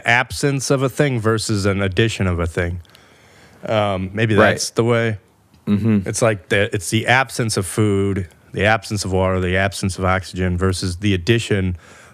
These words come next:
Speaker 1: of
Speaker 2: A
Speaker 1: an
Speaker 2: storm.
Speaker 1: aggressor or a storm or something like that.
Speaker 2: Mm-hmm.
Speaker 1: Maybe that's it.
Speaker 2: Yeah.
Speaker 1: I don't know. I mean, eh, this is, this is probably ge-,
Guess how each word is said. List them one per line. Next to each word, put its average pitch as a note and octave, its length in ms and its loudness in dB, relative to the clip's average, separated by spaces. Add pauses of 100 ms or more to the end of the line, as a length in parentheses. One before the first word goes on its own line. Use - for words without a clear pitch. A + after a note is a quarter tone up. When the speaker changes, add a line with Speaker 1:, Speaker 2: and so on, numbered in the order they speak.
Speaker 1:
of F#2+ 500 0 (300)
Speaker 2:
A - 40 -8
Speaker 1:
an - 40 -6
Speaker 2:
storm. G2 140 2
Speaker 1:
aggressor F#2+ 920 0
or G2 180 0
a F#2 40 0
storm F2+ 800 0 (220)
or F#2+ 80 -4
something F2+ 400 -2
like F2 200 -6
that. F2+ 340 -2 (300)
Speaker 2:
Mm-hmm. F#2+ 360 0 (840)
Speaker 1:
Maybe F#2+ 200 -2
that's F2+ 320 -2
it. F2 240 -4 (320)
Speaker 2:
Yeah. G2 280 0
Speaker 1:
I A2 40 2
don't G2 160 0
know. F2+ 260 -2 (500)
I C3+ 140 4
mean, D3+ 280 0
eh, B2+ 340 -6
this D#3+ 340 2
is, D3+ 180 -2
this C#3 160 2
is C3+ 200 -2
probably C3 440 2
ge-, A#2 300 0